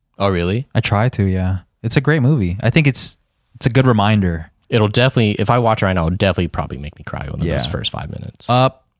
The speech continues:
Speaker 2: Coco, those are, like, instant
Speaker 1: Oh, I
Speaker 2: cryers
Speaker 1: didn't get
Speaker 2: for
Speaker 1: a
Speaker 2: me.
Speaker 1: tearjerker from that. Coco?
Speaker 2: You didn't get a tearjerker from the grandma?
Speaker 1: Nah, I didn't.
Speaker 2: Damn. Maybe it's 'cause,
Speaker 1: Well,
Speaker 2: like,
Speaker 1: yeah, 'cause you, you,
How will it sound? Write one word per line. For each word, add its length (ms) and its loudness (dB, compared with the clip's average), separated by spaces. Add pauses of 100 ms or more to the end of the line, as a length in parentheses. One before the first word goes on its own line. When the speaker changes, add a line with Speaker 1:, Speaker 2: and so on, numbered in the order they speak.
Speaker 2:
Coco, 680 4 (600)
those 200 4
are, 60 2
like, 180 -4
instant 360 -4
Speaker 1:
Oh, 60 2
I 20 2 (120)
Speaker 2:
cryers 140 0
Speaker 1:
didn't 20 -
get 260 0
Speaker 2:
for 60 0
Speaker 1:
a 40 2
Speaker 2:
me. 40 0
Speaker 1:
tearjerker 320 -6
from 160 -10
that. 200 -12 (460)
Coco? 380 -2 (680)
Speaker 2:
You 80 2
didn't 120 6
get 100 6
a 60 6
tearjerker 460 6
from 160 4
the 80 6
grandma? 460 4 (460)
Speaker 1:
Nah, 100 -10 (480)
I 60 -12
didn't. 40 -10 (140)
Speaker 2:
Damn. 300 -4
Maybe 160 4
it's 140 4
'cause, 160 4
Speaker 1:
Well, 100 4
Speaker 2:
like, 140 4
Speaker 1:
yeah, 160 2
'cause 160 2
you, 220 2
you, 360 -2